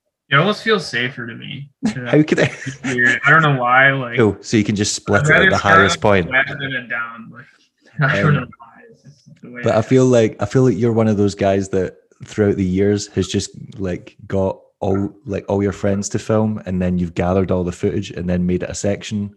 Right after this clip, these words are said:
Speaker 2: or you've got
Speaker 1: Yeah,
Speaker 2: a
Speaker 1: that's
Speaker 2: random guy
Speaker 1: definitely
Speaker 2: to
Speaker 1: how it's
Speaker 2: film.
Speaker 1: done. I've never, like, just worked on a part really, other
Speaker 2: Yeah.
Speaker 1: than, I mean, the F I D section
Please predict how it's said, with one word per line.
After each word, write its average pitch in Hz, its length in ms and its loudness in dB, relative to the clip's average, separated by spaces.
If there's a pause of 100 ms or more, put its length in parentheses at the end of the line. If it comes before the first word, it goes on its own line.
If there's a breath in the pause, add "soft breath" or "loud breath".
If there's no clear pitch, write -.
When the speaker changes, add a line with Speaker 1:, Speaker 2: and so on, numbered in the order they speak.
(100)
Speaker 2:
or 87 180 -6
you've 87 200 -6
got - 160 -2
Speaker 1:
Yeah, 156 120 6
Speaker 2:
a - 20 2
Speaker 1:
that's - 140 0
Speaker 2:
random - 260 2
guy 98 160 4
Speaker 1:
definitely 101 60 4
Speaker 2:
to - 40 0
Speaker 1:
how 131 80 -2
it's - 80 -6
Speaker 2:
film. 101 240 0
Speaker 1:
done. - 480 -14 (140)
I've 139 60 -2
never, 175 240 4
like, 151 180 2
just 156 240 -2
worked 139 440 0
on 135 200 -4
a 120 160 -12 (120)
part 127 480 -2
really, 151 640 -4
other 139 160 0
Speaker 2:
Yeah. 143 60 0
Speaker 1:
than, 139 180 -4
I 127 60 -6
mean, 151 180 -4
the 151 80 -2
F 175 180 0
I 156 140 0
D 135 360 -6
section 151 800 -6